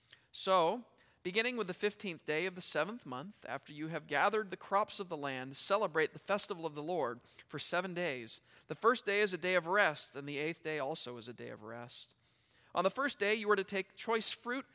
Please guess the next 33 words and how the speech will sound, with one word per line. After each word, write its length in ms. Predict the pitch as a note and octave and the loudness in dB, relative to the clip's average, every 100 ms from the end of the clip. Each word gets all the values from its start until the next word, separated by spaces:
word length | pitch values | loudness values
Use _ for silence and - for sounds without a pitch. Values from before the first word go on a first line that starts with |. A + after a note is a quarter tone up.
| _ | _
from 180 | - E3 | -8 -6
the 60 | D#3 | -6
trees 540 | - A#3+ A#3+ A#3 A3 | -6 -4 -2 -2 -4
and 140 | G#3+ | -6
palm 320 | - G3+ G#3+ G#3 | -2 2 2 0
fronds, 460 | G#3 G3+ G#3 G3+ | 0 2 2 0
leafy 300 | F3 F#3+ G3 | -4 -6 -6
branches 500 | D#3+ F3+ G3 G3 G3+ | -2 0 2 0 -6
and 140 | G3 - | -10 -2
poplars, 540 | F3 F3 - F3+ F3 | 0 0 -2 -6 -6
and 100 | D#3+ | -6
rejoice 400 | E3 E3+ F#3 G#3+ | -8 -2 -2 -2
before 280 | A#3 - E3+ | -8 -6 -4
the 100 | F3 | -2
Lord 280 | D3 C#3 D3 | 0 -2 -4
your 100 | D#3 | -6
God 280 | A2+ A2+ | -6 -6
for 120 | - D3 | -10 -14
seven 340 | - G#2+ A#2 | -12 -10 -10
days. 460 | C#3+ C#3+ B2 A2 - _ _ _ _ _ _ _ _ _ _ _ - - - | -6 -6 -6 -10 -14 _ _ _ _ _ _ _ _ _ _ _ -20 -20 -12
Celebrate 500 | - G3+ A#3 G3+ G3+ | 2 4 6 4 2
this 200 | F3+ F#3 | 0 -2
as 120 | D3+ | -2
a 20 | C#3 | -8
festival 540 | - G3+ - D#3+ C#3 | -4 -2 -2 -4 -6
to 100 | - | -6
the 120 | C#3+ | -8
Lord 340 | C#3+ E3 B2+ A#2 | -4 -4 -4 -6
for 100 | C3 | -8
seven 360 | - C3 C#3+ | -6 -8 -8
days 280 | C3+ B2 A#2+ | -10 -10 -10
each 220 | A#2+ - | -14 -14
year. 320 | D3 B2+ A2 | -12 -12 -14